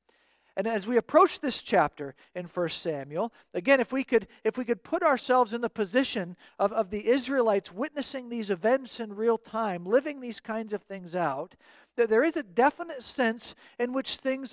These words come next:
are looking hopelessly grim already as we enter chapter twenty-two. And so, so we read through a lot of this this morning, but, but at this point in the narrative, God has made a promise to David, a man after God's own heart.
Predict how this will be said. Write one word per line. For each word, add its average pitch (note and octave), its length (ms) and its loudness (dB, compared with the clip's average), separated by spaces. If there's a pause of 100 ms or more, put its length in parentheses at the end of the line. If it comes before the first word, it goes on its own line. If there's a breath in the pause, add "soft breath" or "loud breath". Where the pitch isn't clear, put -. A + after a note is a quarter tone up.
(100)
are C#4 200 12
looking C4 380 2
hopelessly B3 840 -2
grim G#3 360 2
already A3+ 840 4 (240 soft breath)
as A#3 240 2
we A#3+ 160 -2
enter B3 240 -4
chapter G3 420 -2
twenty-two. E3 580 -12 (600)
And E3+ 120 -4
so, A3 180 4
so A3 160 2
we G#3 80 6
read B3 240 6
through C#4+ 160 2
a - 20 8
lot A#3 200 8
of A3+ 80 0
this G#3+ 160 0
this - 200 -8
morning, C4+ 280 4
but, A3 160 2
but A#3 100 4
at G#3+ 80 0
this C#4 160 -4
point D4+ 240 4
in C4+ 60 -4
the A#3+ 80 -2
narrative, A#3+ 360 6 (240 loud breath)
God B3+ 220 12
has D4 140 0
made B3+ 160 2
a A3 40 4
promise C4+ 540 0
to C4 140 -8
David, A3+ 560 6
a G3+ 60 8
man B3+ 360 4
after C4+ 300 0
God's A#3 400 6
own B3+ 160 4
heart. G3+ 360 6